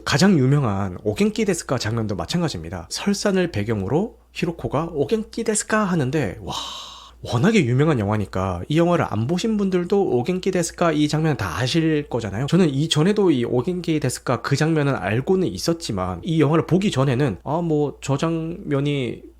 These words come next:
예쁘네." 이 정도의 생각이었거든요. 근데 이 영화의 서사를 다 알고 이 인물이 어떤 감정으로 저 "오겐키 데스까?"를 외치는지를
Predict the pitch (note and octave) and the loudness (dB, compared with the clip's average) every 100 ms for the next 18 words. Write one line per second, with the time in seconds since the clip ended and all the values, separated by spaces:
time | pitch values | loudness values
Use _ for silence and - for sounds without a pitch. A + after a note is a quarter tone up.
0 | - - - A3+ E3+ C#3+ A2+ - D#3 C3+ | -6 -4 0 2 2 0 -4 -6 0 2
1 | F#3 F#3+ G3 F#3 F#3+ F3 C3 - D3 C3+ | 2 2 0 0 2 2 2 0 0 0
2 | G2+ - D#2+ F2 C3+ - A#2+ D3 F#2+ - | -2 -4 -6 -4 -6 -4 -2 0 -2 -10
3 | - - E3 B2 G#2+ B2 D3 C#3 A2+ - | -18 -2 2 4 4 4 2 2 -2 -2
4 | A3 A3+ E3+ A2 A2 E2+ E2+ D#3 A3+ - | 2 2 2 0 -2 -2 -2 0 0 -2
5 | - C3+ G#3 G#3 F#3+ F3 A#2+ G2 - - | -8 -4 2 4 4 2 0 -2 -8 2
6 | A#3+ B3 A#3+ - B2+ C3+ D#3+ D3 C3 A#2+ | 2 2 -2 0 0 2 2 2 0 0
7 | A2+ A2 A#2+ D3 E3 C#3 A2+ - C3 A#2 | 0 0 -2 -2 -4 -4 -6 -6 -2 0
8 | A2 F#2 E2+ - A#2 G#2+ - F#3 D#3+ C#3 | -2 -4 -6 -2 -2 0 -2 0 2 0
9 | B2 A2 | -4 -6